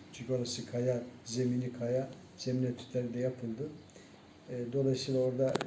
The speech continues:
yeni bir, e, yapı olacak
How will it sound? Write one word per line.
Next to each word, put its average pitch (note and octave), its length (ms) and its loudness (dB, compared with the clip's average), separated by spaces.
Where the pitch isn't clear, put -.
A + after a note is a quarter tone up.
yeni C3 240 6
bir, B2+ 100 4
e, A2+ 300 0
yapı B2+ 300 4
olacak A#2 380 0